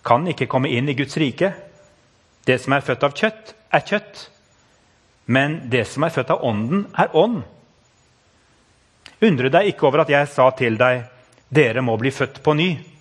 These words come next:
Vinden blåser dit den vil. Du hører den suser, men du vet ikke hvor den kommer fra, og hvor den farer hen.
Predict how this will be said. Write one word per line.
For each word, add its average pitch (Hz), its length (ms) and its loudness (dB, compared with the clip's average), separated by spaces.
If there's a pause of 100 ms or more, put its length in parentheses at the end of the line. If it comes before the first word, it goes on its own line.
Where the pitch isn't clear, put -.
(1200)
Vinden 139 400 0
blåser 131 400 0
dit 139 240 -2
den 151 160 0
vil. 170 240 2 (460)
Du 123 120 0
hører 113 280 2
den 120 160 -6
suser, 151 560 0
men 139 320 -2
du 131 140 -4
vet 104 200 -2
ikke 196 180 2
hvor 131 160 -2
den 143 140 -4
kommer 110 280 0
fra, 175 180 2 (260)
og 131 140 0
hvor 113 160 0
den 139 200 0
farer 127 360 2
hen. 170 220 -2